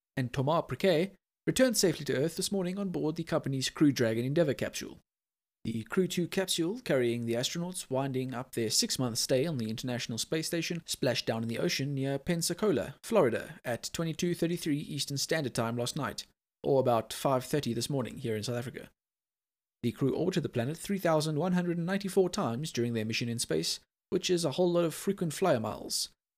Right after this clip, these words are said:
or about a hundred and thirty-six million kilometers. During their time in orbit, the four astronauts performed various upgrades and experiments, including investigating how certain flames behave in microgravity.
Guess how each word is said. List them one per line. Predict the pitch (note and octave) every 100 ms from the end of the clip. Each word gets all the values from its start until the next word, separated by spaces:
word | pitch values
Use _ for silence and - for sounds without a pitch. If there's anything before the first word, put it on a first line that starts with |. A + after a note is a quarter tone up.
| _
or | -
about | A#2 A#2 G#2+ -
a | B2
hundred | D#3 D#3+
and | D3+
thirty-six | D#3+ D3 C#3+ D#3+ - -
million | C3+ D#3+ D#3 C#3+
kilometers. | C3+ E3+ D#3 - - - - _ _ _ _ _ _ _ _ _
During | - D#3
their | B2+ A#2+
time | D3 A#2+
in | C3+
orbit, | F#3+ D#3 -
the | G#2+
four | - C3+
astronauts | C3 - D3 F3 -
performed | B2+ C3 A2+
various | A2 C3 E3+ A#2 -
upgrades | C#3 - A2+ F#3
and | G#2+
experiments, | - - C3 D#3 E3 - _ _
including | - B2+ - E3+ D3+
investigating | B2+ C3+ G3 A#2+ A2+ C3+
how | C3+ C3+
certain | - F3 E3+
flames | C#3+ - F#3 B2 C#3+
behave | C3 D3+ D#3
in | D#3 C3+
microgravity. | B2 - B2 C#3+ E3+ G#2 -